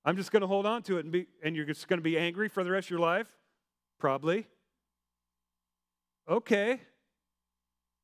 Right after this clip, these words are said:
Okay, so make allowance for each other's faults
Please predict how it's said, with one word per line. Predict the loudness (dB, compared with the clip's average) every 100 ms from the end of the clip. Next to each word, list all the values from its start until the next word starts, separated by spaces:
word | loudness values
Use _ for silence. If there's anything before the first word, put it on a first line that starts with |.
| _ 2
Okay, | 2 4 0
so | 0 -2 0
make | 0 2 2
allowance | 2 2 2 -2 -8 -6
for | -2
each | -2 0
other's | 0 -2 -6
faults | 0 2 4 0